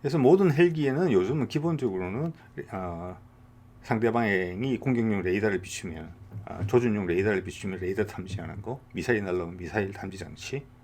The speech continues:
예, 그걸 기본으로 하고 그 위에 이제 디아이알씨엠이 장착되는 그런 컨셉으로 돼 있어요.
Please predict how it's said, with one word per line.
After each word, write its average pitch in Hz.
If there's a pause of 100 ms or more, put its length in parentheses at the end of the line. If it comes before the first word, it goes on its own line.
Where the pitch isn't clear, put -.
(220)
예, 80
그걸 123
기본으로 135
하고 131
그 98
위에 117 (360)
이제 80
디아이알씨엠이 98 (380)
장착되는 85
그런 113
컨셉으로 95
돼 -
있어요. -